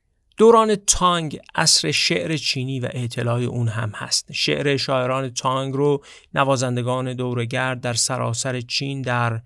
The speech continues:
میخانه ها میخوندن. در عصر شوانت سونگ که هنرستانی برای هنرجویان عمدتاً دختر در رشته های بازیگری، آوازخوانی و نوازندگی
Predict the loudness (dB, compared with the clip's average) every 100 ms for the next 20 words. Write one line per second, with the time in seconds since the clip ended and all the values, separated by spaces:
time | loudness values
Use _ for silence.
0 | _ _ _ -2 0 0 0 0 -2 0
1 | 0 -2 -4 -6 -6 -4 -4 -2 -4 -2
2 | 0 0 -2 -4 -2 -4 -4 -2 0 0
3 | -2 -4 -4 -4 -4 -6 -20 -20 -8 -4
4 | -2 -2 0 2 2 2 0 0 -2 -4
5 | -4 -6 -6 -4 -4 -6 -6 -6 -6 -6
6 | -4 -2 -2 -4 -6 -4 -6 -4 0 0
7 | 0 -10 -20 _ -6 -2 0 0 -2 -4
8 | -4 -4 -4 -6 -4 -4 -4 -2 -4 -4
9 | -6 -6 -6 -4 -2 -2 -2 -2 -2 0
10 | 0